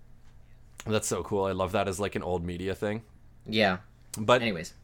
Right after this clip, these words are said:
Speaker 1: so as you guys heard, um, Jen did her, did her thing,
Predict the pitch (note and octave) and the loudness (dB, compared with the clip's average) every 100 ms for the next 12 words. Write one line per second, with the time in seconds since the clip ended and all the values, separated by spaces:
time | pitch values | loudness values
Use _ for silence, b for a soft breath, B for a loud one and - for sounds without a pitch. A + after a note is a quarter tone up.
0 | - - - E3+ D#3 E3 F#3 G#3+ F#3+ C3+ | -20 -12 0 6 8 6 6 6 6 4
1 | G#2+ G2 F#2+ G#2 G2+ G2+ G2 G2+ G#2 B2 | 2 2 -2 0 2 2 -2 -6 -4 0
2 | A#2+ C3+ B2+ A#2+ A2+ A2 G#2+ G#2 - - | 0 2 2 0 2 4 4 0 -4 -12
3 | - A2 A2 G#2 G2 F2 F2 | -2 0 2 0 -2 -6 -8